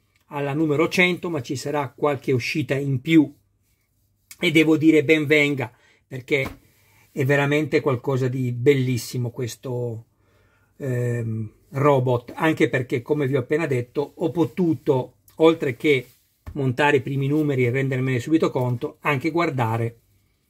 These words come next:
i video tutorial giapponesi. Allora, cosa dirvi?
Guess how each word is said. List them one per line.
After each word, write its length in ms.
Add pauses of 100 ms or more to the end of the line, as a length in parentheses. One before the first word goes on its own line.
(180)
i 100
video 240
tutorial 280
giapponesi. 680 (2000)
Allora, 460 (2000)
cosa 280
dirvi? 580